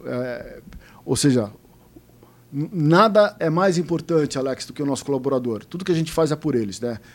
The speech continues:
Festa da empresa é pra eles, é,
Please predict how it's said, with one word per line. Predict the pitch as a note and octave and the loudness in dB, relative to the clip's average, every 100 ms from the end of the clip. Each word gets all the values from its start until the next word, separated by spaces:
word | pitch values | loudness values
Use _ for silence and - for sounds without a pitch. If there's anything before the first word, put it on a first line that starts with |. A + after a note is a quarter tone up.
| - | -20
Festa | - E3+ F#3 F#3 | 2 4 4 2
da | E3+ | 0
empresa | C#3 E3 F#3 E3 | 4 6 6 4
é | |
pra | D#3+ D3 C3 | 0 2 2
eles, | D#3 E3 D#3+ D#3 - - - - - | 4 4 2 2 -2 -8 -18 -20 -8
é, | C3+ C3+ C3+ C3 C3 B2+ B2 B2 A#2+ A#2 A2 A2 | -4 -2 -2 0 0 0 -2 -4 -6 -8 -8 -10